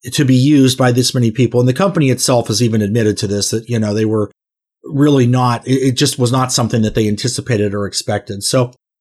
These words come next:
you know, it's something to be careful about. And if you do use Zoom, use the normal precautions, uh, have your password secured. If you've got a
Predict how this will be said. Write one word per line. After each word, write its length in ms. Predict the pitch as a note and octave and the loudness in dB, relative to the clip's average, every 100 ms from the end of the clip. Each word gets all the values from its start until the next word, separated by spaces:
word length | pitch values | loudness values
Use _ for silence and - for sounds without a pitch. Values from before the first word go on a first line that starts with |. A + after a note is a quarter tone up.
| _ _ | _ _
you 100 | - | -2
know, 100 | A#3 | 2
it's 80 | G#3+ | 2
something 240 | A#3+ B3+ | 2 2
to 60 | A3 | 2
be 100 | F3 | 0
careful 420 | - E3 E3 F3+ | 0 -2 2 2
about. 500 | D3+ D3+ D3 D3 C#3+ - - | 2 2 2 2 0 -4 -2
And 160 | C3+ | 0
if 140 | B2+ C#3+ | 0 2
you 80 | |
do 220 | C3+ E3 F3 | 2 4 4
use 360 | D#3+ D3+ B2+ | 6 4 2
Zoom, 500 | C3+ C#3 C3+ C3+ B2+ - _ _ _ | 2 2 2 2 0 -6 _ _ _
use 300 | D3 E3+ E3 | 0 2 2
the 60 | D#3+ | 2
normal 280 | D3+ D3 C3 | 2 2 0
precautions, 960 | D3+ C3 C3 C3 - C3 B2+ B2+ - - | -2 -2 0 0 0 0 0 -2 -8 -6
uh, 200 | C3 A#2 | 0 0
have 200 | A#2+ B2 | 0 0
your 100 | A#2+ | -2
password 520 | D3+ C#3 C3+ - C3 | -2 -2 -2 0 -2
secured. 640 | - - - C3+ B2+ B2 A2+ | -2 -6 0 4 6 4 4
If 140 | A2+ | 0
you've 100 | A#2 | -2
got 220 | B2+ B2 | 0 2
a 180 | A#2+ A2+ | 2 0